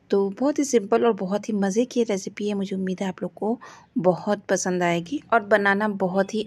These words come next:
आसान है। और अगर आप लोग मेरे चैनल पे नए हैं तो प्लीज़ सब्सक्राइब कर लीजिए और बेल आइकन प्रेस करना ना भूलिए। तो ये देख लीजिए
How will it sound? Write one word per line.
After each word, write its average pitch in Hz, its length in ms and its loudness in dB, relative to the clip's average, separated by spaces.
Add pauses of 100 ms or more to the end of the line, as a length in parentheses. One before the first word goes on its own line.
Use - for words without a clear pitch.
आसान 196 460 0
है। 226 280 -6
और 185 180 2
अगर - 300 -4
आप 196 180 0
लोग 202 100 -4
मेरे 190 200 -2
चैनल 180 320 -4
पे 180 160 -2
नए 170 280 -2
हैं 180 180 -4
तो 175 140 -6
प्लीज़ 165 280 -8
सब्सक्राइब 170 460 -10
कर 175 160 -6
लीजिए 170 360 -10 (880)
और 165 260 0 (120)
बेल 196 240 -2 (120)
आइकन 175 380 -4
प्रेस 165 280 -10
करना 175 320 -8
ना 165 180 -8
भूलिए। 170 420 -10
तो 170 160 -12
ये 175 140 -4
देख 175 220 -6
लीजिए 180 320 -8